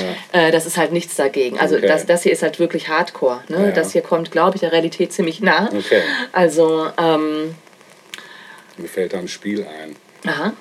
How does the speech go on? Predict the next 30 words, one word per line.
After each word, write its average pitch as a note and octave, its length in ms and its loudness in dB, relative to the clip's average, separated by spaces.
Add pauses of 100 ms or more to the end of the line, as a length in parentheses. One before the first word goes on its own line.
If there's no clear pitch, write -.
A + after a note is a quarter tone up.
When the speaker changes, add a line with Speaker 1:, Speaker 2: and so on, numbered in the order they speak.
(140)
Speaker 1:
Red F2 160 -10
Dead E2 140 -14
Redemption F#2 560 -6
fällt D2 220 -12
mir D2 80 -18
da D2+ 100 -14 (180)
ein. D2+ 160 -16 (340)
Das - 140 -20
ist - 160 -18
so D#2+ 220 -6
auch, E2 200 -4
da E2 100 -10 (140)
bist - 180 -14
du - 40 -6
auch, D2+ 200 -8
musst - 180 -12
du - 20 -6
auch D#2 180 -6
öfters D#2 280 -8
so E2 80 -8
Treks - 340 -10
begleiten E2 540 -8 (100)
und D#2 200 -16 (500)
ist - 120 -16
auch D2+ 120 -4
sehr E2 200 -8
authentisch, D#2 520 -10
glaub D#2+ 240 -8
ich, - 260 -18
ähm, D#2 340 -10